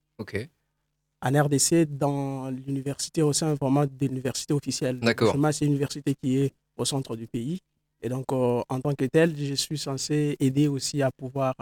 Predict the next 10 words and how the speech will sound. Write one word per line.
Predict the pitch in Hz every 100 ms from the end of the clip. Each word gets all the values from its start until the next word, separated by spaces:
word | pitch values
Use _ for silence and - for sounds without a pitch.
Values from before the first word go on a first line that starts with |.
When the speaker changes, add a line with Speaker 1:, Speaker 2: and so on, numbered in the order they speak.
| -
Speaker 2:
à | 131 123
former, | - 151 139 147 151 147
euh, | 131 123 120 135 - - - - -
les | 127 131 131 135 135 135
jeunes | 131 139 143 139
gens | 147 143
qui | 139 131
sont | - 139
là, | 147
quoi. | 143